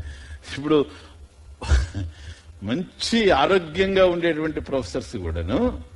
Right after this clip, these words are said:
ఒక ఇరవై, ఇరవై ఐదు సంవత్సరాల వయసులో ఉండేటువంటి లెక్చరర్స్ కూడా నలభై ఐదు నిమిషాలు క్లాస్ చెప్పేటప్పటికి బయటకు వచ్చిన తర్వాత రెండు కాఫీలు తాగుతున్నారు.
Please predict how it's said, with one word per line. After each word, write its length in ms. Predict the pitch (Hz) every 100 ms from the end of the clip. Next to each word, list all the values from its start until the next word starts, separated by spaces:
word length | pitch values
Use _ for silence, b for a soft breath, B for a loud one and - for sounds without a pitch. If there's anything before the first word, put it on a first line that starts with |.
| - - - - - -
ఒక 120 | 139
ఇరవై, 320 | 143 139 135
ఇరవై 240 | 135 123 123
ఐదు 120 | 117
సంవత్సరాల 480 | 95 113 - 113 104
వయసులో 400 | 101 101 104 98
ఉండేటువంటి 400 | 95 87 87 85
లెక్చరర్స్ 560 | 87 80 - 87 80
కూడా 360 | 73 80 143 240 - B B B -
నలభై 300 | 165 190 175
ఐదు 100 | 156
నిమిషాలు 300 | 160 170 185
క్లాస్ 420 | 127 139 135 -
చెప్పేటప్పటికి 600 | 123 107 110 98 101 120
బయటకు 400 | 165 135 151 147
వచ్చిన 260 | 139 131 180
తర్వాత 180 | 180 143
రెండు 220 | 151 180
కాఫీలు 360 | 180 156 175
తాగుతున్నారు. 540 | 123 95 82 82 71